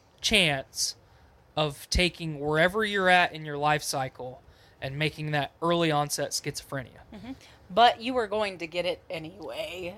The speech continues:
Speaker 1: Exactly.
Speaker 2: if that's the case.
Speaker 1: And that's what, you know, Rogan just kinda sat there mouth agape while Stamets was explaining that. And that was something that, other, until I heard Stamets talk about it, that I didn't realize, that every living person on this planet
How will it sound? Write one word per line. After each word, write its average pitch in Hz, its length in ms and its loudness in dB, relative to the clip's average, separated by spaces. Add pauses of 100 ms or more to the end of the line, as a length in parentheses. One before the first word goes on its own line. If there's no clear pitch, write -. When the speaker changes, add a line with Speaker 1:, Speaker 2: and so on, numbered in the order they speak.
Speaker 1:
Exactly. 180 540 6
Speaker 2:
if 185 60 8
that's - 300 2
the 185 120 -6
case. 143 220 -10
Speaker 1:
And 185 160 4
that's 220 260 4
what, 196 340 4 (1120)
you 180 100 -4
know, 151 180 2
Rogan 185 480 4
just 156 180 -6
kinda 156 200 -2
sat 156 320 2
there 156 160 2
mouth 147 320 0
agape 147 340 -2
while 139 300 0
Stamets 147 520 -4
was 143 160 -4
explaining 175 520 0
that. 131 240 -6 (420)
And 170 140 4
that 240 140 8
was 185 100 2
something 160 360 0
that, 131 280 -2
other, 185 280 4
until 185 440 4
I 165 100 10
heard 156 240 -4
Stamets 156 420 -2
talk 185 220 6
about 147 220 2
it, 135 120 -8
that 147 100 -4
I 147 140 4
didn't 139 220 -8
realize, 135 600 0 (440)
that 185 220 4 (400)
every 254 320 6
living 220 540 6 (200)
person 202 400 4
on 160 140 2
this 156 160 -4
planet 139 480 0